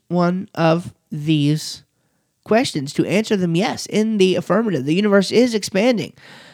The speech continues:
Um, there is a linear relationship between galaxy redshift and distance. The Hubble relation is true. Uh,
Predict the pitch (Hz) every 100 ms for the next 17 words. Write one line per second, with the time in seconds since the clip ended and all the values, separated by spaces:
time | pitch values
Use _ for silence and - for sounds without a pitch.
0 | _ - 147 143 147 - - 175 185 160
1 | 254 254 - 220 208 214 240 226 214 208
2 | 220 - 175 156 90 151 180 175 160 170
3 | 208 202 185 185 190 - 139 - - 160
4 | 151 196 147 - - 147 175 190 185 185
5 | 180 - 147 160 - - - - - -
6 | - - _ - - -